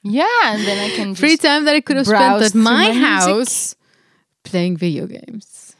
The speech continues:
Speaker 1: Yeah, and,
Speaker 2: Watching
Speaker 1: uh,
Speaker 2: RuPaul's Drag
Speaker 1: but,
Speaker 2: Race.
Speaker 1: uh, uh, okay, so then I'm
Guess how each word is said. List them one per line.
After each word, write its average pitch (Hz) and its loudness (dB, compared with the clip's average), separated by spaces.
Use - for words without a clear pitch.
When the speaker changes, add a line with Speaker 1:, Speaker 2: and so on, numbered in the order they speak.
Speaker 1:
Yeah, 269 0
and, - -2
Speaker 2:
Watching 233 2
Speaker 1:
uh, 208 2
Speaker 2:
RuPaul's 180 0
Drag - -8
Speaker 1:
but, 254 -6
Speaker 2:
Race. - -10
Speaker 1:
uh, 247 -14
uh, 285 -12
okay, 175 -6
so 190 -4
then 190 -2
I'm 214 0